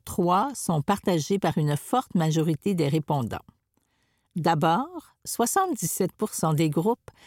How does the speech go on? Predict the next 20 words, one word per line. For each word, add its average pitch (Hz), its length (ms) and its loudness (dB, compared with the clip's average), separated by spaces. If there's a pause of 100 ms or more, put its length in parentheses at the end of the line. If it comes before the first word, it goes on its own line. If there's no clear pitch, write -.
(180)
sentent 240 640 0
qu'ils 170 220 2
n'ont 170 160 2
plus - 200 -2
de 165 120 2
contrôle 202 640 0
sur 151 200 -2
l'avenir 165 440 2
du - 140 -12
Québec 147 380 0 (520)
et 220 100 2
réclament 180 800 2
un 165 180 0
grand 165 300 2
projet 190 400 0
de 151 140 0
société, 156 800 -2 (240)
une 165 220 2
sorte - 540 -2
de 147 360 0